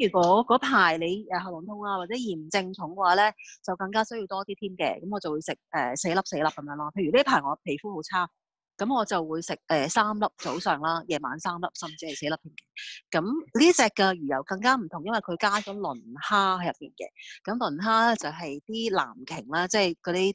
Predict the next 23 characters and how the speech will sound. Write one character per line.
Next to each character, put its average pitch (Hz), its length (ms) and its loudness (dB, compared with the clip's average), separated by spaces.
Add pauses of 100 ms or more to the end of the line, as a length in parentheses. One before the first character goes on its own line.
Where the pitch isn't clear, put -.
最 170 300 -2
大 147 160 0
條 151 280 -4
嘅， 151 300 -2 (340)
嘅 170 240 4
哺 147 200 -6
乳 165 60 -6
類 160 120 -6
物， 147 140 -12 (100)
動 160 120 -10
物 160 40 -2
啦， 180 260 2
佢 - 100 -10
哋 165 100 0
食 - 140 -2 (140)
嘅 165 240 2
微 139 160 0
生 226 180 0
物 190 100 0
呢， 180 180 4
就 170 100 -2
係 156 40 0
磷 139 100 -4